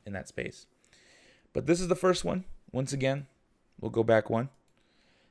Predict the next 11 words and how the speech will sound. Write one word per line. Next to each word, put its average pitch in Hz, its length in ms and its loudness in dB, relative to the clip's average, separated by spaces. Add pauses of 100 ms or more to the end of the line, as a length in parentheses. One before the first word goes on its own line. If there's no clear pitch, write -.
Not 123 300 -2
recognizing 135 480 0
strengths 120 400 -4
of 117 60 -6
unique 120 260 0
individuals. 123 540 2
If 117 200 0
you 117 180 4
can't - 360 -4
see 127 260 0
it - 160 -4